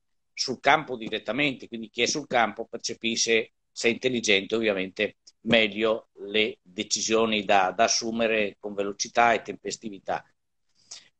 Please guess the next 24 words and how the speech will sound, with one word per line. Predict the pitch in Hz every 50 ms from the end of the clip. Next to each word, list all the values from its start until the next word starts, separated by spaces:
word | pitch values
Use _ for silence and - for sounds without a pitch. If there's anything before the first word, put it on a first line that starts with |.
| - 170
E | 160 -
quindi | 175 196 196 175 175 165 - -
io | - 160 165 160
vedo | 170 185 180 170 143 139 131
in | 127 127
una | 135 139 135 117 - _ _ _ _ _
collaborazione | - 175 180 170 156 139 143 139 131 120 - - - 156 156 143 127 113 107 98 92 98 _ _ _ _ _ _ _ _ _ _ _ _ _ _ _ _ _ _ _ _ _ _ _ _ _ _ _ _ _ _ _ _ _ _ _
centro-periferia, | - - 165 170 165 151 - - 113 110 - 110 104 110 113 - - 175 143 135 123 117 120 117 113 120 - - - _
beh, | - 117
insomma, | 104 - 123 123 80
anche | 110 135 135 - 131
la | 117 113 104
Germania | 117 123 117 147 175 190 180 151
è | 123
organizzata | 113 101 107 110 104 120 113 - 120
in | 110 104 104
Land, | 107 98 90 87 82 87
no? | 104 135 160 156 - _
Eppure | 120 113 - - 131 147 151
l'hanno | 135 123 117 110
gestita | 101 107 101 - - 123 120 113 - 107 98
benissimo, | 104 110 147 165 147 - - 117 98 95
in | 95 90
quanto | _ - 120 123 113 - - 104 95 98